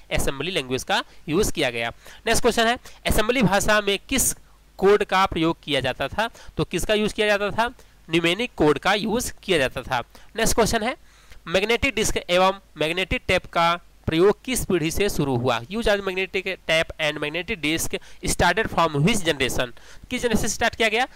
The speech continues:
सेकंड जनरेशन से स्टार्ट किया गया। नेक्स्ट क्वेश्चन है, use of which operating system started from which generation of the computer?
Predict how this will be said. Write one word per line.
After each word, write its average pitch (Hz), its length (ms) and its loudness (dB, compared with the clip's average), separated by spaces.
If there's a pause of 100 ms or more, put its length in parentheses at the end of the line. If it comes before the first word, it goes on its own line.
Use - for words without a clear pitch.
(140)
सेकंड 226 440 0
जनरेशन 151 380 -2
से 170 180 0
स्टार्ट 175 420 0 (180)
किया 147 200 0
गया। 120 220 -4 (320)
नेक्स्ट 220 180 0
क्वेश्चन 240 260 2
है, 277 100 -2 (500)
use 233 160 4
of 226 220 4
which 208 180 4
operating 196 400 0
system 196 260 -2
started 185 360 0
from - 140 -8
which 175 200 4
generation 170 460 0
of 147 140 0
the 156 120 -6
computer? 143 400 -2